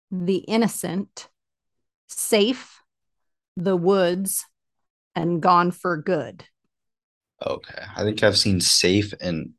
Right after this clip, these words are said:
Speaker 2: the, the Woods one, In the
Speaker 1: The
Speaker 2: Woods,
Speaker 1: Woods.
Speaker 2: or
Speaker 1: Okay. Um, all of the ones on Netflix are set in Europe. And
Speaker 2: Yeah.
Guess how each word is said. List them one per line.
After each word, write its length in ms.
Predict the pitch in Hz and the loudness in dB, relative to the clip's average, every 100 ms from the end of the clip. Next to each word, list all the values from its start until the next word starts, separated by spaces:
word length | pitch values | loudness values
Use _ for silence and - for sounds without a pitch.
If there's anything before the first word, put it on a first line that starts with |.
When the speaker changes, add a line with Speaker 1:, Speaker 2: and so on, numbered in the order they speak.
| _ _ _ - | _ _ _ -6
Speaker 2:
the, 380 | - - - - | -2 0 -2 -6
the 220 | 98 85 | -4 -4
Woods 480 | 82 85 87 - - | -2 -2 0 -2 -6
one, 260 | - - _ _ | -8 -10 _ _
In 140 | - 85 | -2 0
the 60 | |
Speaker 1:
The 60 | 80 | 0
Speaker 2:
Woods, 280 | 73 165 156 | 0 0 0
Speaker 1:
Woods. 220 | - - - _ _ _ - | -2 -6 -16 _ _ _ -8
Speaker 2:
or 60 | 165 | -6
Speaker 1:
Okay. 340 | 165 190 160 - _ - - - - | -6 -8 -8 -10 _ -20 -20 -20 2
Um, 540 | 214 208 196 185 165 - _ _ _ | 6 6 6 4 0 -8 _ _ _
all 180 | 202 247 | 2 4
of 120 | 339 311 | 4 2
the 80 | |
ones 200 | 247 226 | 2 4
on 220 | 214 185 170 | 4 2 0
Netflix 760 | 170 - 240 247 254 - - - | -2 -4 -2 0 -2 -10 -16 -4
are 180 | 202 190 | 0 0
set 840 | - - - 196 190 - - - - _ _ _ _ - | -2 -4 2 4 4 0 -8 -12 -14 _ _ _ _ -8
in 600 | 185 185 175 170 170 170 _ _ | -4 -2 0 0 -2 -4 _ _
Europe. 580 | 180 180 185 - - - _ _ _ _ _ _ _ 185 | 0 0 0 -4 -14 -18 _ _ _ _ _ _ _ 0
And 500 | 190 180 180 170 - | 2 4 2 0 -4
Speaker 2:
Yeah. 220 | 50 | -8